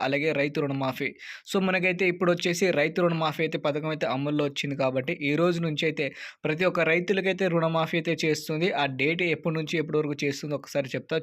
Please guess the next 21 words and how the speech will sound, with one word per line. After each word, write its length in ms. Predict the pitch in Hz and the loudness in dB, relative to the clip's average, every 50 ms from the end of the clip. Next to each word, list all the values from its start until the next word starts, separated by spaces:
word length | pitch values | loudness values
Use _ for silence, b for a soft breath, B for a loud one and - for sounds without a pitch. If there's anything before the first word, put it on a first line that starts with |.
| - | -2
చూడండి. 380 | 147 143 131 139 135 143 180 202 B B B B B - | -2 0 0 0 0 0 -2 -4 B B B B B -2
ఈ 60 | 165 156 | -2 0
డేట్లో 380 | 147 175 180 190 180 196 202 190 | 2 2 2 2 2 2 2 2
మీరు 220 | 185 185 175 165 | 2 2 2 2
కనుక 240 | 175 175 165 165 175 175 160 | 2 0 0 2 2 2 4
రుణం, 220 | 151 156 165 170 165 156 147 147 135 135 143 | 4 2 2 0 0 0 0 -2 -2 0 2
లోన్ 240 | 147 156 170 180 180 170 180 | 2 4 4 4 2 2 2
తీసుకుని 360 | 170 160 165 - 185 170 165 | 0 0 0 0 0 0 2
ఉంటే 180 | 160 156 151 160 | 0 0 0 0
మాత్రం 340 | 156 151 147 147 165 160 160 156 | 2 2 0 0 0 -2 -2 0
మీకైతే 340 | 151 147 143 151 147 147 202 | -2 0 0 0 0 0 0
రుణమాఫీ 420 | 185 180 160 147 143 139 135 - 156 | 0 0 0 0 0 -2 -2 -2 -2
అయితే 100 | 151 147 | -2 -2
అయిపోతుంది. 540 | 143 139 143 143 139 135 139 131 135 160 202 226 B B B B B B | -2 -2 -2 -4 -4 -4 -4 -4 -2 -2 -2 -4 B B B B B B
రెండు 200 | - 156 175 185 | 0 2 2 4
వేల 180 | 190 208 202 196 | 4 4 4 4
పద్దెనిమిది 480 | 185 175 175 156 156 170 170 170 175 175 160 | 4 2 2 2 2 2 2 2 2 2 2
డిసెంబర్ 460 | 151 151 151 - 175 165 160 165 160 - - | 2 0 2 2 0 2 2 0 0 0 -2
తొమ్మిది 300 | 147 143 143 147 147 143 | -2 0 0 0 0 0
నుంచి 380 | 147 151 156 156 - 180 160 139 143 185 202 B B B B B B B - | 0 -2 -2 -2 -2 0 0 0 0 -2 -6 B B B B B B B -2
మనకి 380 | 151 156 160 165 147 147 147 | 0 0 2 0 2 2 2